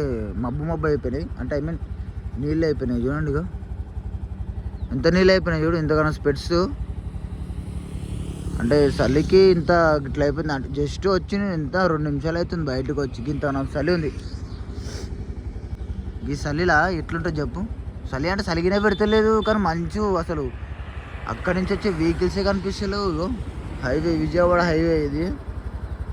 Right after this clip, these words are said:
అక్కడి నుంచి వచ్చే వెహికల్సే కనిపిస్తారు. అందరూ పార్కింగ్ చేసుకొని వస్తున్నారు. అసలు ఈ చలికాలం సెండ్ ఆఫ్ ఇస్తుందేమో ఈ చలి, అంటే, చలికాలంకి సెండ్ ఆఫ్ ఇస్తుంది మంచు.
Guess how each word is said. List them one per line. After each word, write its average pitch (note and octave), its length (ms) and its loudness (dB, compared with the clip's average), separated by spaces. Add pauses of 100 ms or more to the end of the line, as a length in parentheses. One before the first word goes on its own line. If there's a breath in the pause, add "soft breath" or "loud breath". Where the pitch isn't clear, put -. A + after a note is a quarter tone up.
(220)
అక్కడి D#3+ 220 0
నుంచి F3 140 -2
వచ్చే E3 240 -4
వెహికల్సే E3 420 -2
కనిపిస్తారు. C#3+ 440 -2
అందరూ E3 380 0 (120)
పార్కింగ్ D#3+ 380 2
చేసుకొని E3+ 420 0 (1040)
వస్తున్నారు. D3+ 420 0 (560)
అసలు D3 200 -2 (100)
ఈ C#3 40 2 (840)
చలికాలం F#3 500 2
సెండ్ E3 200 2
ఆఫ్ F3 160 0
ఇస్తుందేమో E3 400 0
ఈ - 80 -4
చలి, B2+ 180 0 (560)
అంటే, G3 160 0 (200)
చలికాలంకి F3+ 580 0
సెండ్ E3+ 200 2
ఆఫ్ F3+ 140 -2
ఇస్తుంది F#3 240 0 (120)
మంచు. F3 260 4